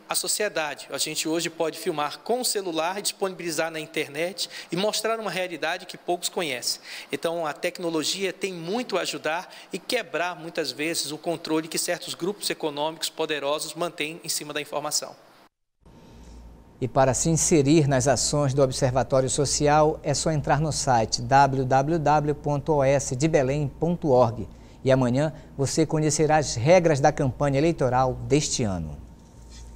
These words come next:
Speaker 2: Três pessoas foram detidas ontem com mais de um milhão de reais em dinheiro no aeroporto de Carajás, no Pará. A apreensão foi realizada em operação conjunta das polícias civil, militar e da Justiça Eleitoral. Segundo a Polícia Civil de Parauapebas,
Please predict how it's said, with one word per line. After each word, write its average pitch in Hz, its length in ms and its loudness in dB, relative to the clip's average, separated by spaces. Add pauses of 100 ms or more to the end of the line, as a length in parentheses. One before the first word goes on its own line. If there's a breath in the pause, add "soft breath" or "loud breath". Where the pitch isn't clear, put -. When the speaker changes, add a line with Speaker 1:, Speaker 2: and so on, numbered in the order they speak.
(680 loud breath)
Speaker 2:
Três 247 200 6
pessoas 220 400 4
foram 202 260 4
detidas 151 580 4
ontem 143 320 4
com 143 140 0
mais 143 320 2
de 147 140 0
um 185 60 2
milhão 139 420 2
de 135 100 0
reais 151 580 2
em 190 160 2
dinheiro 170 520 4
no 156 80 2
aeroporto 151 480 2
de 143 80 0
Carajás, 143 500 4
no 147 100 0
Pará. 131 440 4 (340 loud breath)
A 120 60 2
apreensão 135 440 2
foi 139 160 -2
realizada 135 480 4
em 135 60 0
operação 135 460 0
conjunta 143 500 0
das 135 160 0
polícias 135 480 0
civil, 160 420 0
militar 180 600 0 (180 loud breath)
e 160 60 -2
da 175 120 6
Justiça 165 480 -2
Eleitoral. 147 640 4 (220 loud breath)
Segundo 139 460 0
a 131 80 4
Polícia 143 420 0
Civil 139 400 0
de 127 100 -2
Parauapebas, 139 800 2